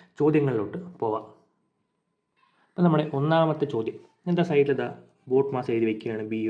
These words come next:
ഒ ഡി എം എ എസ്. ഓക്കെ അല്ലേ? നമ്മുടെ ഒന്നാമത്തെ ച-, ചോദ്യം ഇരുപത് മൈനസ് എട്ട് പ്ലസ് നാല് ഗുണം മൂന്ന് divided by നാല് ഗുണം നാല്. ഇതാണ് നമ്മുടെ ചോദ്യം. ഓക്കെ അല്ലേ? നമ്മുടെ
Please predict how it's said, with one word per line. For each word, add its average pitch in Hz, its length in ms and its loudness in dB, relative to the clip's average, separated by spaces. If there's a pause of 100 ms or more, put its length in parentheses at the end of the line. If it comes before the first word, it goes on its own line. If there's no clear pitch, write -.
ഒ - 20 4 (120)
ഡി 117 100 -2 (720)
എം 113 100 -6 (220)
എ - 20 -8 (160)
എസ്. 110 160 -8 (240)
ഓക്കെ 120 200 -6
അല്ലേ? 117 140 0 (100)
നമ്മുടെ 160 280 2
ഒന്നാമത്തെ 151 460 0
ച-, 110 100 -6 (140)
ചോദ്യം 113 300 0 (440)
ഇരുപത് 156 360 2 (280)
മൈനസ് 110 460 -6 (300)
എട്ട് 143 260 -2 (120)
പ്ലസ് 117 240 -6 (240)
നാല് 131 340 0 (120)
ഗുണം 120 180 -4 (120)
മൂന്ന് 104 260 -2 (580)
divided 131 580 2
by 110 80 2 (260)
നാല് 151 280 2 (100)
ഗുണം 113 240 -4
നാല്. 113 180 -2 (320)
ഇതാണ് 139 320 -2
നമ്മുടെ 117 320 -4
ചോദ്യം. - 260 2 (260)
ഓക്കെ 135 220 0
അല്ലേ? 123 140 2 (320)
നമ്മുടെ 185 220 4